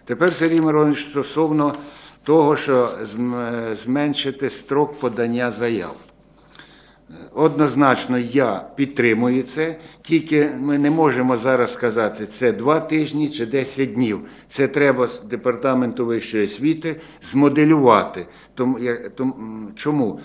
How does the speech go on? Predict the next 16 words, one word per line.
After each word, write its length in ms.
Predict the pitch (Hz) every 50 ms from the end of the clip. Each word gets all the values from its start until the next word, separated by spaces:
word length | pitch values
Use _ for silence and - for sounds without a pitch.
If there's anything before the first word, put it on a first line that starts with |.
| - -
Тому 220 | - 123 123 127 123
що 140 | - 135 120
там 240 | - 147 143 139
ще 180 | 139 - 131 127
йдуть 340 | 113 107 101 135 147 143 143
вступні 460 | - - - 120 107 - 135 139 131
випробування 800 | 120 113 110 110 104 104 98 104 104 113 127 127 127 120 113 107
на 120 | 104 101
творчі 420 | - 101 113 139 151 147 147 - 139
спеціальності, 800 | - - - 139 - 147 151 151 147 151 147 131 - - 143
а 140 | 127 110 113
також 440 | 110 - 117 - - 143 143 131 117
для 120 | 127 120
окремих 460 | 113 - - 123 123 131 131 123 107 -
категорій 440 | 110 98 - 107 110 120 117 117
вступників, 720 | 110 - - - 104 - 110 117 104 107 107 107 95 73